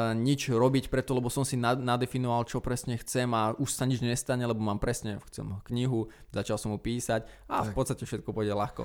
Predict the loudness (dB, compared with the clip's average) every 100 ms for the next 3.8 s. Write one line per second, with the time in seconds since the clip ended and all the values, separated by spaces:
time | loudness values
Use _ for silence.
0 | -4 2 6 6 6 6 6 4 4 0
1 | -4 -4 -4 0 4 6 6 4 4 2
2 | 0 -2 0 2 4 6 4 2 4 2
3 | 2 0 0 4 6 6 4 -4